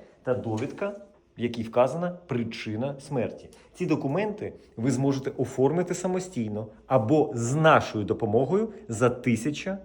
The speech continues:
п'ятсот гривень. Ще які витрати у вас можуть бути? Тіло треба підготувати до кремації, до видачі. Його можна помити, вдягнути. Це можуть зробити в моргі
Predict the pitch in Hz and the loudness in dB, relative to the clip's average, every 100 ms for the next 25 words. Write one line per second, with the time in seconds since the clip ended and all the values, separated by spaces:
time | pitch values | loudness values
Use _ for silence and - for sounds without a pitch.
0 | - 110 107 - 123 143 - - 101 117 | -8 -2 -2 -2 -2 -2 -2 -10 -8 -4
1 | 101 85 80 - - - - 220 226 123 | -4 -4 -10 -18 -16 -10 2 4 4 2
2 | 139 - 185 139 120 226 151 113 113 101 | 0 0 0 0 0 -2 -2 -4 -4 4
3 | 151 156 131 139 123 117 110 101 - - | 4 4 2 0 0 -2 -4 -6 -8 -14
4 | - - - - - - _ _ 143 131 | -16 -20 -18 -16 -18 -20 _ _ 4 6
5 | 185 220 - 151 151 156 - 190 160 139 | 6 2 2 6 8 6 2 0 0 0
6 | 165 185 165 127 87 - 87 - _ - | 2 2 6 6 6 -2 -12 -14 _ -14
7 | 95 107 - 117 104 87 - 90 113 110 | -2 0 0 0 2 0 -2 -4 -2 0
8 | 110 90 - - - - _ _ _ _ | 0 -2 -6 -10 -16 -20 _ _ _ _
9 | 107 98 104 95 90 90 95 123 143 180 | -8 -4 -4 -6 -6 -6 -4 -4 -4 -6
10 | 147 110 131 135 107 - - - - 139 | -6 -2 0 0 -2 -4 -12 -16 -4 0
11 | 131 113 104 98 - - 104 98 90 92 | 2 2 0 -6 -8 -14 -8 -6 -6 -6
12 | 101 87 104 90 87 98 175 | -6 -6 -4 -4 -6 -8 -8